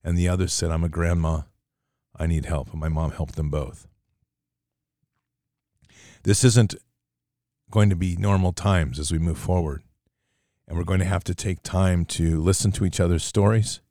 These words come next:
make our own discernment, and let God guide us, and to learn to hear what God needs us to do.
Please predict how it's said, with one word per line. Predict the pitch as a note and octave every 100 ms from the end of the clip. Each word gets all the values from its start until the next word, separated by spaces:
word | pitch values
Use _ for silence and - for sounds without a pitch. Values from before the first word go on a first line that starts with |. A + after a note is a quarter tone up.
| _ _ _ _ _ -
make | E2+ F2
our | F#2
own | F#2
discernment, | F#2+ F2+ - G2 G2+ G#2+ E2+
and | E2
let | E2+
God | D#2+ E2
guide | D2+ E2 F2
us, | D2+ - - _ _ _ _ _ _ _ _ _ _ -
and | F2+ F2 E2
to | F#2
learn | F#2 G2 G#2+ G2+ - _ _ _ _ _ _ _
to | -
hear | G2 - G#2
what | F2+ F2
God | F#2+ F2
needs | E2+ E2+ E2
us | -
to | -
do. | D2+ D#2+